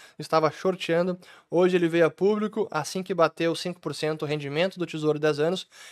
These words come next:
ele disse, ó, "Nós fechamos a nossa posição, não estamos mais apostando na alta dos juros, porque o risco agora está muito alto." Isso provocou até uma, uma queda expressiva dos rendimentos hoje.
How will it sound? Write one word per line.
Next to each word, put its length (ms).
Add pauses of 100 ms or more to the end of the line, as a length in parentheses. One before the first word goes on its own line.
(120)
ele 180
disse, 300
ó, 200
"Nós 200
fechamos 420
a 40
nossa 180
posição, 540
não 100
estamos 320
mais 160
apostando 540 (400)
na 500
alta 360
dos 180
juros, 800
porque 600
o 80
risco 280
agora 200
está 200
muito 340
alto." 300
Isso 160
provocou 340
até 140
uma, 280 (240)
uma 160
queda 240
expressiva 600
dos 100
rendimentos 720
hoje. 320